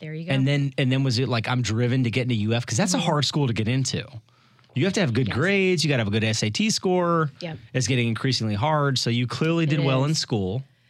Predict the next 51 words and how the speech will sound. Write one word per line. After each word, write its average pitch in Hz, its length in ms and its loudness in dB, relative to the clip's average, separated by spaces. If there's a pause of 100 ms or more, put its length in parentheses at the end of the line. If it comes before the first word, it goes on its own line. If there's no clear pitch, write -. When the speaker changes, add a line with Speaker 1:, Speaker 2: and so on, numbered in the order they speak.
(240)
Speaker 1:
I 190 80 -4
did, 175 300 -2
yeah. 160 300 -2
I, 170 260 -4 (200)
um, 156 460 -4 (200)
worked 180 440 -4
really 165 500 -4
hard. - 400 -8
School 233 260 -4
was, 294 140 -6
like, 220 160 -6
kind 190 220 -4
of 190 60 -4
my 175 120 -2
thing. 175 420 -4
I 165 100 -6
was 160 200 -4
not 160 400 -4 (480)
really 165 340 -2
into 165 280 -4
sports. 165 840 -8
Um, 156 500 -8
I 165 80 -8
didn't 160 140 -6
play 190 160 -6
any 185 160 0
sports. 170 500 -6
I 160 60 -6
didn't, 160 240 -4
like, 156 200 -8
have, 151 420 -10 (300)
um, 156 400 -10 (300)
I - 60 -16
Speaker 2:
So 156 60 -8
Speaker 1:
didn't 156 100 0
Speaker 2:
you 170 80 0
Speaker 1:
play 160 60 2
a - 20 2
Speaker 2:
were, 165 80 0
you 156 160 2
were 139 120 2
a - 20 0
Speaker 1:
musical 113 100 2
Speaker 2:
nerd. 113 180 2
Speaker 1:
instrument. 156 540 -4
I 151 160 -6
was 139 140 -8
a - 20 -10
nerd. - 80 -12
Speaker 2:
I'm 113 120 0
kidding. 82 360 -6